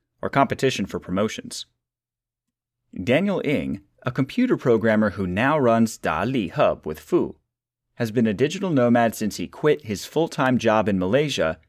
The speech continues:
in late two thousand nineteen. He roamed Southeast Asia working remotely until he returned to China in August two thousand twenty.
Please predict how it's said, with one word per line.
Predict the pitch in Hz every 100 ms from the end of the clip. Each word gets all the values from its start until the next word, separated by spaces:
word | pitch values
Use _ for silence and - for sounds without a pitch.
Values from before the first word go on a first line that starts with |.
| _
in | 98
late | 92 117 135
two | - 131
thousand | 101 101 98 92
nineteen. | 90 85 - 92 73 - _ _ _ _ _ _ _ _ _ _
He | - 180
roamed | 87 87 107 123
Southeast | - 120 117 123 - 98
Asia | 98 104 98
working | 113 127 127
remotely | 107 98 139 - 85 85 _ _ -
until | 110 110 104
he | 110
returned | - - 185 202
to | 131
China | - 92 87 90
in | 107 107
August | 107 90 -
two | 107
thousand | - 85 -
twenty. | - 120 113 -